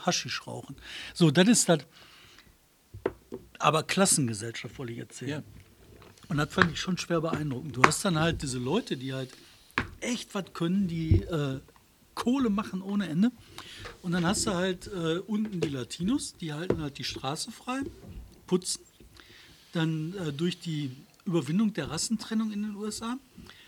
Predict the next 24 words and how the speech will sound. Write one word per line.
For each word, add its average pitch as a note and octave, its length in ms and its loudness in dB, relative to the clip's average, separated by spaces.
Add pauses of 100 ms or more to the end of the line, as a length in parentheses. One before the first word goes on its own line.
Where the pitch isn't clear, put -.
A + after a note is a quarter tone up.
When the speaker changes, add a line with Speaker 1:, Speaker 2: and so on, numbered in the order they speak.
(200)
Speaker 1:
ähm, D3+ 300 -2
hast E3+ 180 -4
du G3 40 -4
es - 80 -6
geschafft, - 460 -4
dass - 160 -8
die C#3+ 120 -10
Schwarzen C#3+ 540 -6
aufgestiegen A3 720 -2
sind. A#3+ 180 0
Die F#3+ 60 -2
dürfen E3 240 -6
jetzt D3 160 -8
die C3 60 -16
Türen A3 240 0
aufhalten D3 500 -6 (640)
<laughs> - 160 -8
und A#3+ 260 4
die G3+ 60 2
dürfen F3 460 0
halt E3 160 -4
die E3+ 100 -6
Eingangskontrolle D3 800 -2
machen. D3 260 -10